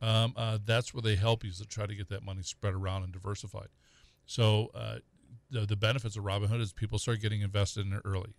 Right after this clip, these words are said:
They get going right away. It's fantastic. But after the dollar amount becomes real, now you have to do something real with it. And, uh, you have a lot more work and education to do to figure out how to do that. And that's where our industry tends to come back in.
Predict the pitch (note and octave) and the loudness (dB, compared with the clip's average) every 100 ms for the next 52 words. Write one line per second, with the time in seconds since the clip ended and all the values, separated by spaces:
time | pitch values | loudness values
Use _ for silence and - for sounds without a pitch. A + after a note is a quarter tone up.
0 | - G2+ G2 G2 G2+ G#2 F#2+ G2 F#2+ G2+ | -10 -4 0 0 2 4 2 0 0 0
1 | G2+ - - _ - A2 G#2 - G#2 G#2+ | 0 -2 -14 _ -10 -4 -4 0 0 2
2 | G2+ - - A#2 - _ _ _ - G#2+ | -2 0 4 4 4 _ _ _ -4 -2
3 | G#2+ A#2 G#2 G#2+ A#2 A#2 A2 G#2+ - G#2 | 0 0 2 4 6 6 2 0 -4 -4
4 | G2 G2+ A2+ E3 C#3 G2 G2 - G#2+ G#2+ | -4 -6 -4 -2 2 2 2 -2 -4 -2
5 | G#2 G#2 G2 G2+ G#2 A2+ G2+ G2+ G2 G2+ | 0 -2 -4 -6 -4 -2 -4 -4 -2 0
6 | A2 G2+ G2+ B2 - G2 - _ - - | 2 2 2 2 4 2 0 _ -20 -20
7 | _ - G#2 G2+ G#2 G2 G#2+ G#2+ G2+ G#2+ | _ -4 0 2 4 4 4 2 2 4
8 | G2+ G#2 G#2 G#2 G2+ G#2 G2+ - G2 G2 | 4 2 2 -2 0 0 -2 -4 -4 -4
9 | - - A2+ A2+ - G2+ F#2+ G2+ F#2 - | -6 -6 -4 -4 -6 -8 -6 -6 -8 -8
10 | G2+ F#2+ - - G2 F#2+ A2 A#2+ G#2+ F2+ | -6 -6 -10 -10 -8 -8 -6 -2 -2 -2
11 | G2 _ _ _ _ A2+ G#2+ G#2 A2 G2 | -6 _ _ _ _ 2 4 4 4 2
12 | G#2 G2 - G2 - F#2+ F#2 F#2+ G2 G2+ | 0 -4 -2 -4 -2 -2 -2 -2 -4 -4
13 | - G2+ G2+ | -8 -6 -6